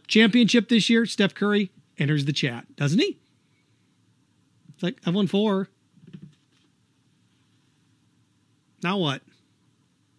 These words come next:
Shaq's won four. Right? Dwayne Wade, three.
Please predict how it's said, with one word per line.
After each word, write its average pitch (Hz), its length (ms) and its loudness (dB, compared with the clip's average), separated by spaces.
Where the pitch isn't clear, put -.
Shaq's 175 400 2
won 196 180 4
four. 196 360 4
Right? 165 160 -10
Dwayne 190 340 -2
Wade, 196 440 0
three. 233 440 2